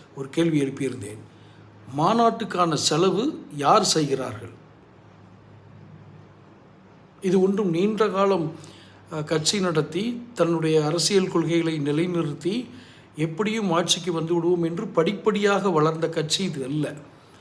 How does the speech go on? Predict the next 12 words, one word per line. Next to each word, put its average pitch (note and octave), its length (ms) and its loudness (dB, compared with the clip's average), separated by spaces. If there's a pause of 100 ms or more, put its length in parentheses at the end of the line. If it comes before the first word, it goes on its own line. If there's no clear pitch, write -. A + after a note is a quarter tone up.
(280)
அப்ப - 240 0
யாரோ G#3+ 560 4
ஒருத்தர் G3+ 300 0
மிகப்பெரிய G#3+ 720 0
ப-, F#3+ 120 -4 (100)
தொகையை G3 500 0
கொடுத்து F#3 480 -4 (420)
இவரை F3+ 360 4
நிறுத்தி, F#3+ 640 -2 (560)
இவரை F#3 260 4
முன்னிறுத்தி G3+ 720 0
அவர்கள் E3 480 0